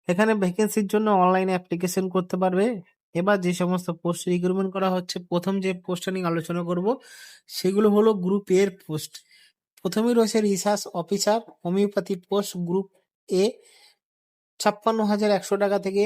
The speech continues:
এক লক্ষ সাতাত্তর হাজার পাঁচশো টাকা বেতন আছে। মোট বারোটি পোস্ট,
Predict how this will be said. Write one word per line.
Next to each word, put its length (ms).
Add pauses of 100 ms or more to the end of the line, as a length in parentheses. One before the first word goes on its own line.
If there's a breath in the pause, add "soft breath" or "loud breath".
(200)
এক 140
লক্ষ 260
সাতাত্তর 520
হাজার 320
পাঁচশো 320
টাকা 200
বেতন 300
আছে। 260 (1400)
মোট 280 (160)
বারোটি 340 (100)
পোস্ট, 280